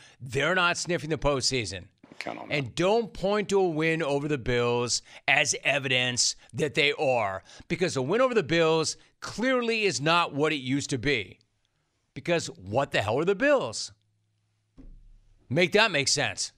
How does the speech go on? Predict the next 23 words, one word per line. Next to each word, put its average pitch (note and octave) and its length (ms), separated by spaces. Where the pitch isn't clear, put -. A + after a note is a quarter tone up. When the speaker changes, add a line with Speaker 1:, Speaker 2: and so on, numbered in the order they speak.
Speaker 1:
Oh, D#3+ 220
and C3+ 220
one E3 140
more G3+ 200
thing. G2 300
For C#3+ 160
anybody F3+ 680
paying D3+ 260
attention D#3+ 720
to D#3 120
the D3 80
Bills C#3 400
tripping D#3 380
up C3 160
again, B2 400
that's - 260
not G#3 180
that G3+ 140
surprising. D#3+ 600
They're F3 260
not F3 240
playing E3 340
well. A2+ 360